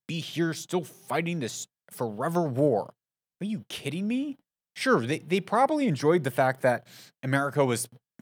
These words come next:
keeping terrorists at bay and, and keeping them focused at other things and keeping them out of places like China and Russia, 'cause China and Russia does not want that in their country. But they are, they're glad. The Taliban is already saying, "Yep, we're making,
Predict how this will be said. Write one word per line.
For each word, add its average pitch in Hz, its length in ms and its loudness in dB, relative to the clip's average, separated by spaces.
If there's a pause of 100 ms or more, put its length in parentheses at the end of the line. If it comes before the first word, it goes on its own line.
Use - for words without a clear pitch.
(120)
keeping 131 480 -2
terrorists 127 460 0
at 107 180 -6
bay 113 380 -2 (380)
and, 117 280 -2
and 78 340 -14
keeping 131 260 -4
them 117 100 -2
focused 120 480 0
at 113 100 2
other 117 200 -2
things 131 320 -4
and 107 100 -6
keeping 135 260 -4
them 113 200 -6
out 131 260 -2
of 120 140 -6
places 117 500 -4
like 110 240 -6
China 110 320 -4
and 101 140 -10
Russia, 101 260 -6
'cause - 200 -8
China 165 260 -6
and 117 100 -4
Russia 123 220 -4
does 98 260 -8
not 107 220 -8
want 110 240 -8
that 113 200 -6
in 113 180 -8
their 98 140 -4
country. 196 500 -4 (680)
But 247 420 2 (1200)
they 277 140 4
are, 160 240 0 (200)
they're 233 220 2 (120)
glad. 214 340 -2
The 139 60 -4
Taliban 196 400 0
is 156 100 -2
already 190 180 -2
saying, 185 200 -4
"Yep, 226 200 0
we're 165 120 0
making, 190 380 -4